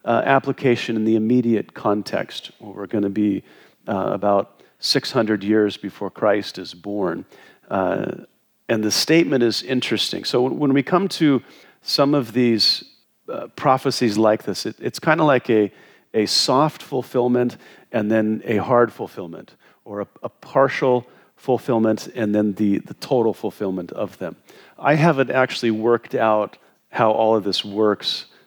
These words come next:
uh, in my head. Do you guys have things like that from the scriptures as well? Please say yes. It makes me feel a little more affirmed in my insufficiencies.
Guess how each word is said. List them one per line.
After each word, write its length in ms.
uh, 260
in 120
my 180
head. 440
Do 320
you 60
guys 240
have 180
things 240
like 220
that 320
from 160
the 80
scriptures 480
as 160
well? 240
Please 220
say 160
yes. 300
It 100
makes 280
me 60
feel 200
a 60
little 160
more 200
affirmed 460
in 120
my 280
insufficiencies. 840